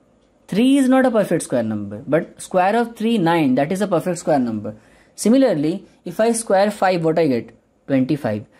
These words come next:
So twenty-five is a perfect square number. Means a number is perfect square if it is square of any other number. Correct? Now coming to the second question, to find the greatest digit in a three-digit number.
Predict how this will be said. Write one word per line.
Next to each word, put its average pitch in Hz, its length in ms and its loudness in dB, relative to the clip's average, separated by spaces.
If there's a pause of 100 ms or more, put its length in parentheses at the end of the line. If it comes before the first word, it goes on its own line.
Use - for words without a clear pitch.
(140)
So - 120 -6
twenty-five 233 560 2
is 240 100 0
a 247 60 2
perfect 220 420 0
square 175 260 2
number. 113 480 -2 (280)
Means 208 320 2
a 180 140 -4
number 175 760 2
is 180 240 -2
perfect 170 480 -2
square 156 480 0
if 180 200 -6
it 202 120 0
is 226 120 0
square 175 360 0
of 214 160 0
any 185 200 0
other 165 160 2
number. 110 400 -2 (420)
Correct? 233 380 -2 (540)
Now 151 200 0
coming 202 220 0
to 254 60 2
the 233 100 0
second 233 280 0
question, 202 500 -2
to 233 60 0
find 220 380 0
the 247 60 2
greatest 175 520 0
digit 185 500 -2
in 190 120 -6
a 233 120 0
three-digit 202 420 2
number. 120 380 2